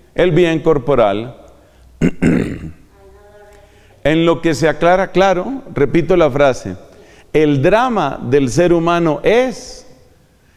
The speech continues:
que prefiere el bien cercano al bien verdadero. Porque el bien verdadero es el Dios eterno.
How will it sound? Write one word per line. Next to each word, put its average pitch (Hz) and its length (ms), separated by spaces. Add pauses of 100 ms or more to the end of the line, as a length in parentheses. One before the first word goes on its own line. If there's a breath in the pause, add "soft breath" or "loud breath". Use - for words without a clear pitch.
(140)
que 175 160
prefiere 165 1120
el 147 220
bien 208 400
cercano 240 960 (320)
al 135 240
bien 170 340
verdadero. 113 600 (3250)
Porque 165 400
el 151 100
bien 220 320
verdadero 214 720 (1300)
es 90 160
el 139 200
Dios - 680 (340)
eterno. 113 640